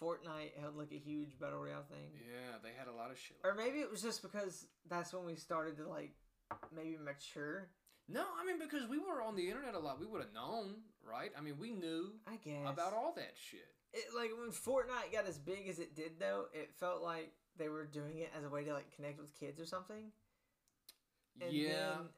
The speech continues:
Speaker 1: and then, uh, finally people
Speaker 2: Yeah.
Speaker 1: were like, "Oh, you can make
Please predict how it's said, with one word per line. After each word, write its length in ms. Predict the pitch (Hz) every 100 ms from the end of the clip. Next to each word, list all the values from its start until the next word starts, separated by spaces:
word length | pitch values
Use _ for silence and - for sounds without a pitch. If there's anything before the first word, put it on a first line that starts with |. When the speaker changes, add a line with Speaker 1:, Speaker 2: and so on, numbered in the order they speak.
| 175
Speaker 1:
and 200 | 170 165
then, 160 | 175 165
uh, 320 | 160 156 147 143 - _ _ _ _ _ _ _ _ _ _ - -
finally 440 | 160 165 165 160
people 320 | 120 - 117 151
Speaker 2:
Yeah. 40 |
Speaker 1:
were 140 | 151
like, 240 | 151 147 147
"Oh, 280 | 165 208 135 131
you 140 | 180
can 280 | 175 147 139
make 260 | 151 151